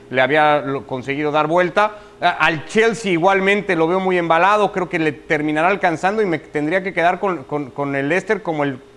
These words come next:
principal perjudicado, a reserva de que pueda pasar cualquier cosa todavía.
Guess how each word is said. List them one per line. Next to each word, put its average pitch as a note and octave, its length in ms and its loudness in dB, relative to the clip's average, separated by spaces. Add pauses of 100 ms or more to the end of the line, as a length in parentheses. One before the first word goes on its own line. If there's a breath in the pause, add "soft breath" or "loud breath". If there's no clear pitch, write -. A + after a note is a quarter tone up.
(240)
principal E3 520 -2
perjudicado, F#3+ 480 0
a B3+ 60 2
reserva A3+ 260 2
de E3 80 2
que C3+ 100 -4
pueda E3+ 220 0
pasar D#3 240 -4
cualquier E3 320 -4
cosa G3+ 280 -2
todavía. G#3 440 0